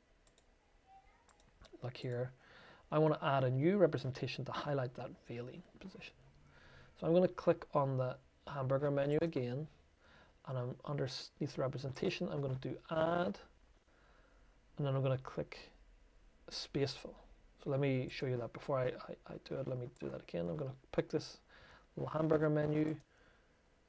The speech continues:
and do representation. That's the second one down. I'm gonna add this thing called spacefill.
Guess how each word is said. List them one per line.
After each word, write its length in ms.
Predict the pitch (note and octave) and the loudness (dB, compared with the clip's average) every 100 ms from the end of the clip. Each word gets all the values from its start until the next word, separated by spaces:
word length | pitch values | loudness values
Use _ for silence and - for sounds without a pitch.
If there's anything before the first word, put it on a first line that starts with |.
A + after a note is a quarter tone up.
| _ - | _ -6
and 160 | C3+ | -4
do 160 | C3 C3 | -2 -2
representation. 720 | B2+ C3 C3+ C3 B2+ E3 - D3+ | 0 2 0 -4 2 2 2 -4
That's 140 | - | -6
the 80 | - | -8
second 500 | - - D3 - D3+ | -4 0 0 0 0
one 140 | D3 | 2
down. 440 | C#3+ B2 A#2+ C3 D3+ - _ _ _ - - - - - | 2 2 -2 -4 -6 -14 _ _ _ -20 -20 -20 -20 -10
I'm 100 | C3 | -4
gonna 200 | B2+ B2 - | -2 -4 -4
add 300 | D#3 D#3 D3+ | -2 0 0
this 140 | D#3+ - | -2 -4
thing 160 | C#3 | -4
called 180 | B2+ C3 | -4 -6
spacefill. 480 | - - - - | -8 -8 -10 -10